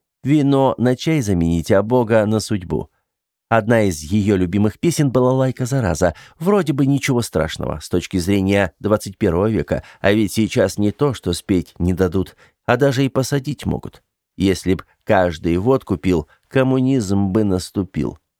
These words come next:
Ну-ну. Может, можно исполнить романс, там же нет ни бога, ни политики.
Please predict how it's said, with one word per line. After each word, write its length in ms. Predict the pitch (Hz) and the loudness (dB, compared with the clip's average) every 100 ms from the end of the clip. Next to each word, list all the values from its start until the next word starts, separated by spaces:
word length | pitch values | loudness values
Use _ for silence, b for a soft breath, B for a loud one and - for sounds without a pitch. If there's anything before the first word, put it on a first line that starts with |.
| - | -2
Ну-ну. 560 | 160 151 127 87 73 - _ _ _ _ _ _ _ | 0 0 0 -2 -4 -12 _ _ _ _ _ _ _
Может, 360 | - 92 87 82 | 0 0 0 -2
можно 360 | 95 90 85 87 | 0 0 0 -2
исполнить 480 | - 87 85 80 | 0 0 0 -2
романс, 480 | 95 92 98 101 - _ | 0 0 0 -2 -6 _
там 200 | 90 80 | -4 -2
же 120 | 87 | 0
нет 260 | 90 85 | 0 -2
ни 100 | 87 | -2
бога, 320 | 85 92 92 85 | 0 0 0 -2
ни 100 | 87 | 0
политики. 600 | 95 104 127 - - | 0 -2 -4 -10 -12